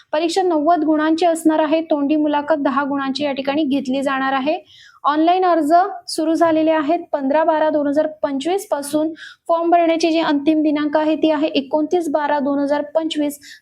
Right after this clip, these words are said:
त्याआधी तुम्हाला ऑनलाइन पद्धतीने अर्ज करायचा आहे. तर मित्रांनो, तुम्हाला या ठिकाणी अर्ज करायचा असेल, तर ही यांची ऑफिशियल साइट आहे, या ठिकाणी जाऊन तुम्हाला ऑनलाइन पद्धतीने अर्ज करावा लागेल.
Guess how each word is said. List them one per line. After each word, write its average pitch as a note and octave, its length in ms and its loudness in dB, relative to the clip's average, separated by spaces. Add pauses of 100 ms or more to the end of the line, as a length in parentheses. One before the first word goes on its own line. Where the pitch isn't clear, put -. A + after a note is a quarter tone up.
त्याआधी D4 300 0
तुम्हाला D4 300 0
ऑनलाइन D4 560 0
पद्धतीने C#4 480 0 (100)
अर्ज B3+ 240 0
करायचा B3+ 520 0
आहे. B3 200 -2 (360)
तर D4 40 -2
मित्रांनो, D4 380 0
तुम्हाला D4+ 320 0
या D4 80 0
ठिकाणी D4 360 0
अर्ज C4 240 -2
करायचा C#4 440 0
असेल, D4 320 -2
तर D#4+ 40 2
ही D4 180 0
यांची C4+ 220 -2
ऑफिशियल C#4 420 -4
साइट C4+ 300 -2
आहे, C#4+ 240 -2
या C4+ 160 0
ठिकाणी C4+ 420 -2
जाऊन C#4 300 0
तुम्हाला C#4 240 0
ऑनलाइन C#4 480 -2
पद्धतीने C#4 600 -2 (340)
अर्ज C4 280 0
करावा B3+ 440 2
लागेल. G3+ 480 -2